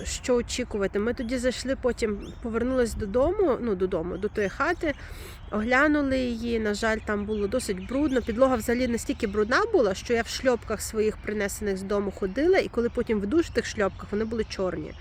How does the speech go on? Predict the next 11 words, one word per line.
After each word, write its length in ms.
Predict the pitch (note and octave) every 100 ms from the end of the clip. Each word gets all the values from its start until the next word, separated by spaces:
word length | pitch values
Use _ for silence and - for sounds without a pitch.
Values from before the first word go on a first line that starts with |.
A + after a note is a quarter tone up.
| - - - - - -
Підлога 360 | G#3 A#3+ C4+ B3
була 180 | A3
дуже 340 | G3+ A#3 A3+ G#3+
брудна. 480 | G3+ G3 G3+ A3 F#4+ - - - - - - - - - - - - -
Е, 340 | G#3 F#3+ F#3 F3+
заплямкані, 1000 | F3+ G#3 A3+ A#3+ B3 A#3+ A3 G#3+ G3+ F#3+
з, 260 | F#3+ G3+ G3
з, 360 | G3 - - -
з 60 |
плямами 520 | - A#3 A3+ G#3 G#3
були 640 | G3 G3+ G3+ F#3+ F3+ F#3